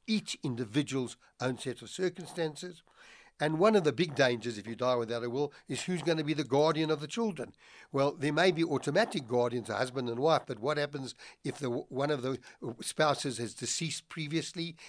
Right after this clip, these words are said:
and now the spouse dies? Who's gonna be the guardians? So s-, some of the pointers that I would like to, to, to, to mention about the will, and I hope if you've got pen and paper, what you need to do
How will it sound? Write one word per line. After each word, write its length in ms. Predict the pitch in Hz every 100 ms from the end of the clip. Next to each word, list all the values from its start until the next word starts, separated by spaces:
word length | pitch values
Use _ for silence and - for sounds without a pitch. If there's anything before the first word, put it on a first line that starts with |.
| -
and 160 | 117 117
now 200 | 131 139
the 120 | 113
spouse 440 | - - 160 143 -
dies? 460 | 139 147 160 156 - -
Who's 200 | - 160
gonna 220 | 135 131
be 100 | 113
the 140 | 113 113
guardians? 580 | 107 135 147 156 156 - _ - -
So 220 | - 170 170
s-, 100 | 165
some 240 | - 226 254
of 80 | 247
the 60 |
pointers 580 | - 196 180 - 147 - _ _
that 120 | 147
I 100 | 143
would 320 | 143 135 180 185
like 280 | 151 131 -
to, 260 | 135 120 - - -
to, 280 | 127 131
to, 180 | 127 - - 151
to 120 | -
mention 480 | 120 135 131 139 131
about 320 | 117 127 120
the 80 | -
will, 300 | 120 131 131 - -
and 140 | - 120
I 60 |
hope 260 | 113 185 185
if 100 | 110
you've 80 | 113
got 200 | 117 -
pen 180 | 160
and 160 | 139 127
paper, 480 | 143 151 - 135 139 - - - -
what 280 | 156 196
you 80 | 220
need 240 | 175 160 143
to 100 | 127
do 360 | 110 123 127